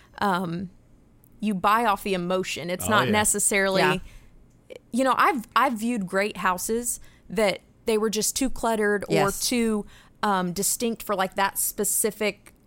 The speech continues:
Speaker 1: homeowner. Like, it was very tailored to them.
Speaker 3: Mm-hmm.
Speaker 1: Um, and I can look past that because that's just how my brain
Speaker 3: Yeah.
Speaker 1: works.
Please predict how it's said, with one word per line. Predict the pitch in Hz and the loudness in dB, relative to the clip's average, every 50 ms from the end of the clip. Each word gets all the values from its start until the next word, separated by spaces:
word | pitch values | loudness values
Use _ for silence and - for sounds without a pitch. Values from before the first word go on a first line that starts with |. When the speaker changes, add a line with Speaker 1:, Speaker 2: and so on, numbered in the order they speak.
| _ - | _ -16
Speaker 1:
homeowner. | - - - 214 202 208 208 214 226 226 220 | -14 -6 -2 -2 0 0 0 0 0 0 2
Like, | 214 208 208 214 | 0 0 0 0
it | 170 | -2
was | - 202 185 | -2 -4 -2
very | 185 202 202 208 | 0 0 0 0
tailored | 190 - - 180 185 196 196 196 190 | -2 -2 -4 -4 -2 -2 -2 -4 -4
to | - 190 175 | -4 -6 -6
them. | 170 170 185 180 190 214 269 294 - - - - | -4 -4 -4 -2 -2 -4 -4 -6 -10 -12 -8 -8
Speaker 3:
Mm-hmm. | 170 165 156 160 147 147 165 180 - - | -6 -6 -6 -6 -6 -6 -8 -6 -2 0
Speaker 1:
Um, | 233 226 214 196 190 190 190 - - - | 2 2 2 2 0 -2 -6 -8 -6 -6
and | 220 214 - | -4 -2 0
I | 233 269 | 0 0
can | 262 - 302 | 0 -2 -2
look | 254 202 - - | -4 -4 -4 -4
past | 214 214 214 214 - - | -2 -2 -2 -2 -2 -2
that | 277 254 262 226 | -2 -2 -2 -4
because | 202 202 196 - 196 190 190 - - - - _ - - _ - - - - - _ _ | -6 -8 -6 -4 -4 -2 -2 -2 -2 -4 -8 _ -20 -20 _ -20 -20 -20 -20 -20 _ _
that's | - - - - | -4 -4 -4 -4
just | 190 190 - | -8 -6 -4
how | 202 185 | -4 -2
my | 180 180 | -2 -2
brain | 175 - 190 190 | -2 -4 -2 0
Speaker 3:
Yeah. | 190 190 170 | 2 2 2
Speaker 1:
works. | 151 156 - | 2 0 -4